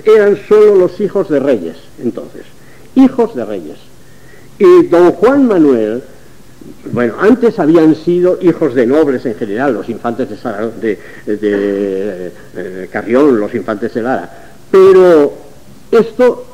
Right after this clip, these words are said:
pertenecía a un pasado. En la época de Alfonso el Sabio y de sus sucesores,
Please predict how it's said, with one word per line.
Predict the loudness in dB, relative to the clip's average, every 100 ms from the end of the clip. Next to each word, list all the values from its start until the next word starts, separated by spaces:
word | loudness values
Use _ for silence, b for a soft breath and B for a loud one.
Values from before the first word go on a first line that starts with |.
| -8
pertenecía | -4 0 0 0 2 0 0
a | 2
un | 2 2
pasado. | -2 -6 -8 -10 -14 b b b b -4
En | 0 2
la | 4
época | 2 0 -4 -2 -2
de | 0
Alfonso | -2 -4 -8 -6 -8
el | -8 -8
Sabio | -8 -6 -6 -4 -4 -4
y | -6 -8
de | -8
sus | -10 -10
sucesores, | -8 -6 -4 0 0 -2